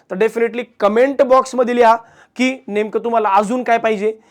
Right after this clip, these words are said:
या व्हिडिओला बद्दल तुम्हाला काय वाटलं की "हो सर, व्हिडिओ चांगला होता, खूप चांगली इन्फॉर्मेशन आम्हाला भेटली आणि या माध्यमातून एक वेगळी एनर्जी, वेगळी ताकद एक आम्हाला अभ्यास करायला मिळते." अ, तर या संदर्भात एक कमेंट बॉक्समध्ये लिहा आणि काही personally मला वाटलं तर WhatsApp मला करा,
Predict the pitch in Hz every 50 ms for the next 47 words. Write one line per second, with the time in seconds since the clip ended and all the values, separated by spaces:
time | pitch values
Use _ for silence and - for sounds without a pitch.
0 | _ _ _ _ - 214 233 233 202 208 196 208 220 233 247 254 285 269 269 254
1 | 214 208 262 254 254 254 254 254 240 240 226 226 226 214 208 202 202 214 214 208
2 | - _ _ _ - 208 220 233 - 233 220 208 202 202 220 214 - 202 185 202
3 | 226 240 240 220 214 220 220 214 214 - 214 196 - - 202 196 208 214 233 233
4 | 190 202 202 214 220 214 214 208 208 214 214 214 214 196 180 170 175 190 208 196
5 | - _ _ _ _ _ - 185 196 202 208 208 214 214 202 214 208 196 208 214
6 | 220 214 190 190 202 202 226 233 233 226 226 226 214 196 233 240 233 _ _ _
7 | _ _ 170 190 208 202 226 233 233 - 214 202 202 - 262 254 254 262 254 247
8 | 247 247 247 233 233 220 208 220 214 220 - 214 214 220 214 214 220 226 226 233
9 | 220 202 220 - _ _ _ _ _ _ 190 196 202 202 196 190 196 208 214 233
10 | 226 226 220 220 233 233 220 226 220 247 240 - - 233 220 233 233 220 208 220
11 | 208 208 226 226 214 226 220 214 190 190 190 - _ _ _ _ - 220 226 233
12 | 220 214 220 _ _ _ - 196 202 202 220 220 208 - 220 220 220 220 220 214
13 | 214 208 202 196 214 240 240 226 220 190 185 185 - 208 196 202 196 196 202 226
14 | 233 _ _ 202 196 202